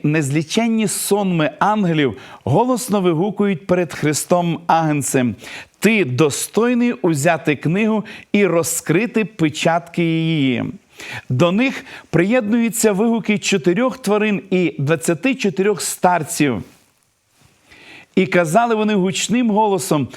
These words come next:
Достойний Агнець, що заколений прийняти силу і багатство, і мудрість, і міць, і честь, і славу, і благословення». Івану дається відповідь на питання, хто гідний розгорнути книгу.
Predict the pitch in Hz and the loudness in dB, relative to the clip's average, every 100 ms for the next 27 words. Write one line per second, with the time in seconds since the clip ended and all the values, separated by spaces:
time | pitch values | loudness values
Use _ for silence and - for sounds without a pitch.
0 | - - 127 202 - - 220 226 214 214 | -12 -2 0 0 -2 0 2 2 0 -2
1 | - 190 185 156 139 - - - - 175 | 0 2 2 0 -2 -6 -16 -8 -2 0
2 | 165 175 180 220 226 214 208 - 180 202 | 2 2 2 0 2 0 0 0 0 2
3 | 196 - 165 - - 190 240 214 214 208 | 0 0 -2 0 0 0 2 0 0 0
4 | 170 170 170 208 - - 185 190 185 170 | 2 2 2 0 -2 -4 -2 0 0 0
5 | 185 226 196 196 - - 170 175 208 - | 0 0 0 -2 -4 -2 0 0 0 -2
6 | - 180 165 - 202 208 - - 185 139 | -4 -4 -4 -2 0 0 -4 -4 -4 -4
7 | - 190 180 156 131 - - - 226 196 | -2 2 2 2 -2 -4 -18 -2 0 0
8 | 196 196 185 190 - 151 147 151 156 135 | 0 0 0 -4 -2 0 2 0 2 0
9 | 123 120 104 - _ _ _ - - - | 0 0 -2 -10 _ _ _ -20 -20 -18
10 | - - - - - 202 240 240 220 214 | -18 -18 -20 -8 0 2 4 2 0 -2
11 | - 185 233 - 196 185 240 - 208 220 | 0 0 2 0 0 2 0 -2 -2 0
12 | 160 170 202 196 190 208 202 185 160 - | 0 0 0 -2 2 2 2 0 0 0
13 | - - - 285 220 170 226 170 190 175 | -6 -4 0 2 2 2 0 0 0 0
14 | - 160 196 131 147 147 180 247 190 202 | 0 0 0 0 0 0 0 0 0 -2
15 | 196 160 156 175 156 135 113 107 | 0 -2 0 0 0 0 0 -4